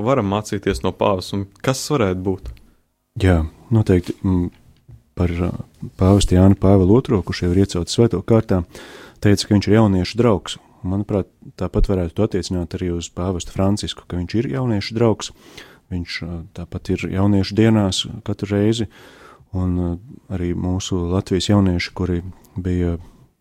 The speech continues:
Speaker 2: jauniešu dienās Krakovā, dzirdēja viņa uzrunas un klausījās, un tāpat arī mēs zinām, ko viņš, jauniešiem novēl. Protams, tās pašas vērtības vienmēr ir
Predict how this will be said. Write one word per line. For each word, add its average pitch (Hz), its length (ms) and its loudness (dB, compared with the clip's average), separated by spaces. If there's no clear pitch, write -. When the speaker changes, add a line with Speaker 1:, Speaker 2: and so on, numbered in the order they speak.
Speaker 2:
jauniešu 90 260 -6
dienās 90 320 0
Krakovā, 107 540 2
dzirdēja 101 400 2
viņa 95 160 2
uzrunas 101 540 0
un 90 80 -4
klausījās, 92 680 -2
un 87 260 -8
tāpat - 320 -8
arī 87 160 -4
mēs 110 220 2
zinām, 101 260 2
ko 101 160 0
viņš, 90 220 -4
jauniešiem 92 560 0
novēl. 98 380 4
Protams, 117 340 4
tās 98 160 2
pašas - 480 0
vērtības 104 800 0
vienmēr 95 460 2
ir 92 100 -2